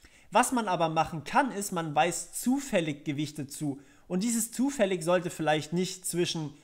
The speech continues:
minus einer Milliarde und zweiundvierzig sein, sondern am besten nimmt man die Gewichte zwischen null Komma drei und minus null Komma drei.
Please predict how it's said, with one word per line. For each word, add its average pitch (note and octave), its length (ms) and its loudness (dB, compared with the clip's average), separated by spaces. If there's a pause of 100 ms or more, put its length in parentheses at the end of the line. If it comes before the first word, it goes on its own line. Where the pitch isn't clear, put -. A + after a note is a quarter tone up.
minus A3 320 0
einer E3+ 240 0
Milliarde E3 400 4
und C#3+ 140 -4
zweiundvierzig D#3 640 -4
sein, F3 240 0 (320)
sondern A3 460 0 (120)
am D3 220 -4
besten G#3+ 460 -4
nimmt G3+ 260 -4
man F3+ 160 -4
die D#3+ 140 -10
Gewichte F3+ 480 -4
zwischen E3 400 -6
null A3+ 200 0
Komma F#3 340 -4
drei F3 400 0
und E3 280 -8
minus F3+ 500 -2
null D#3 180 0
Komma D3 300 -4
drei. B2+ 300 -8